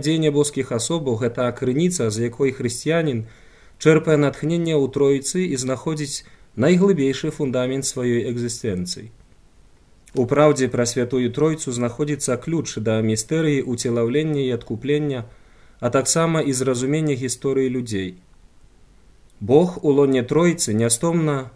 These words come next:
сумаўляецца са светам, аддаючы яму шчодра сваю любоў. Святая Тройца — гэта прыклад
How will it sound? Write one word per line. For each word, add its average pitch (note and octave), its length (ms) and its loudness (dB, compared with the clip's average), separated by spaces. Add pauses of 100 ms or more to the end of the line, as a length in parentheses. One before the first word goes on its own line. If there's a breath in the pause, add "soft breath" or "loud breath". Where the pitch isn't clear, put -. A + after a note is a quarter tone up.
сумаўляецца C#3+ 800 0
са G#2+ 160 -2
светам, C3 560 -4 (400 soft breath)
аддаючы B2+ 560 2
яму D#3 240 2
шчодра B2 480 -4
сваю A#2+ 400 -2
любоў. G2 320 -4 (1400 soft breath)
Святая C#3+ 400 4
Тройца — F#3 460 4
гэта D3 180 2
прыклад C#3 560 0